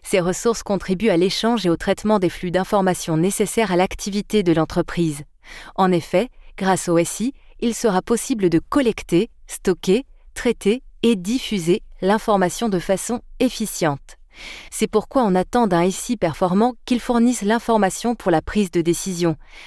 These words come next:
qu'il facilite la circulation de l'information entre les acteurs internes et externes, mais aussi qu'il permette la définition et la mise en œuvre de la stratégie et apporte à l'entreprise plus d'agilité et de réactivité. Les apports d'un S I performant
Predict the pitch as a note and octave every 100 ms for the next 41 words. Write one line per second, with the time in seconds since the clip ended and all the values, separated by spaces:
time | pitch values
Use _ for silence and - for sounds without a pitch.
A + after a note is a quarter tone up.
0 | - - G#3+ - A#3+ - A#3 C4 G3+ E3+
1 | - G#3 G#3+ G3 - G#3+ G#3 E3+ E3+ F3+
2 | E3+ F3 - B3 G3+ - E3 D#3+ F#3 -
3 | E3+ D#3 F3 - G#3+ G#3 E3+ D#3+ - F3+
4 | G3 B3 - - - - - A3+ D4 -
5 | C#4 - F#3 G3+ F#3+ G3+ A#3 G3 E3 D#3
6 | A3 - G#3+ G3 A3 F3+ D3+ E3 G#3+ G#3
7 | F#3 G#3 F3 E3 D#3+ D#3 - A#3 - F3+
8 | E3 A#3 - - - C4 A3+ A#3 - F#3
9 | F#3+ A#3+ G#3 - G#3 A#3+ B3 - F#3 -
10 | G#3+ G#3+ A3+ G#3 - G#3+ - - G#3+ G3+
11 | F#3 A#3+ G#3+ - G#3 F#3 F3 - C#3+ -
12 | - _ _ _ _ _ _ _ _ _
13 | - G3+ F3 G3+ - C#4 G#3 F3 F3+ -
14 | G3 - F#3+ - F#3+ F3 G3+